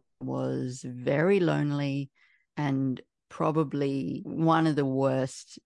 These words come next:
times in my life for depression that I have ever had. And, uh, I think this is probably something that you can relate to. Like, when I'm like that, the only thing that seems to make sense is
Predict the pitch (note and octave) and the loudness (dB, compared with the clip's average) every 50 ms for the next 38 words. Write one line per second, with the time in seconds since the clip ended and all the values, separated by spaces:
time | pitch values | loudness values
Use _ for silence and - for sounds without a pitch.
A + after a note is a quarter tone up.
0 | _ _ - - D3 C3+ C3+ C3+ C3+ C3+ B2 C#3+ C#3 C3+ C3 C3+ C3+ C3+ C3 C3 | _ _ -10 -6 -4 -2 -2 -2 -2 -2 -2 -2 -2 -2 -2 -2 0 0 0 -2
1 | C3+ - - - - C#3 C3 B2+ B2+ B2+ B2+ B2+ B2+ - - _ _ - C3+ D#3 | -4 -6 -10 -8 -4 -2 -2 0 0 0 -2 -2 -4 -6 -8 _ _ -10 -8 -6
2 | D3 - C3+ C3 C3+ - - C3 B2 B2 B2 B2 B2 B2 C3+ C#3 D3 B2 A#2 - | -4 -2 -2 -4 -2 -2 -4 -2 -2 -2 -4 -4 -6 -6 -6 -6 -6 -8 -8 -10
3 | _ - D#3 C3+ B2 C3 C3+ C3+ C3+ C3+ C3+ C3+ - - D3+ D3+ D#3 D3+ D3+ D3 | _ -6 -4 -2 -2 -2 -2 -2 -2 -2 -2 -2 -2 -4 -6 -4 0 0 2 2
4 | D3 C#3+ - - D3+ - - - D#3 - - G3 G3 E3+ E3+ E3 C#3+ D3+ - - | 2 0 0 -2 -2 -2 0 -2 -2 0 2 2 2 2 2 0 0 0 0 0
5 | D3 C3+ C#3 - - - D3 C#3 C#3 - - D3 C#3 C3+ C3 - - D3 C#3 C3+ | 0 2 0 -2 -2 -2 0 0 0 0 -2 -2 -4 -4 -4 -2 -2 -2 0 0
6 | C3 - - _ - D#3 C#3+ C#3+ D#3 F3+ F#3 - - - - C3+ C3 C3 C3+ C3 | -2 -4 -8 _ -2 0 2 4 4 4 2 2 0 -4 -2 -2 0 0 -2 -2
7 | C3+ C3+ C#3 D3+ - - - G#3 D#3+ F3 F3 F3+ E3+ E3 D#3 D#3 D3+ C#3+ C#3 C#3 | -2 -4 -4 -6 -10 -12 -6 -2 0 2 4 4 4 4 4 4 2 2 2 0
8 | C#3+ D3+ - - - - - - - - - _ _ _ _ - F#3 - - - | -2 -2 -4 -6 -6 -4 -2 -4 -4 -4 -8 _ _ _ _ -4 -4 -2 0 2
9 | E3+ E3+ F3 F3 E3+ E3 - E3+ D#3+ D3+ - - - D3+ D3 D3 C#3 - - D3+ | 2 4 4 4 2 2 2 2 2 2 0 -2 -4 -2 -2 -2 -4 -4 -4 -2
10 | D3+ C#3+ C3+ B2+ - - - - D3 C#3 C3+ C3+ C3 - - - - - - _ | -2 0 -2 -2 -6 -8 -6 -4 -2 0 0 0 -2 -4 -6 -12 -16 -18 -20 _
11 | _ - - C#3 C3+ C3 B2 B2 - - - | _ -6 -4 -2 -2 -4 -4 -8 -12 -14 -18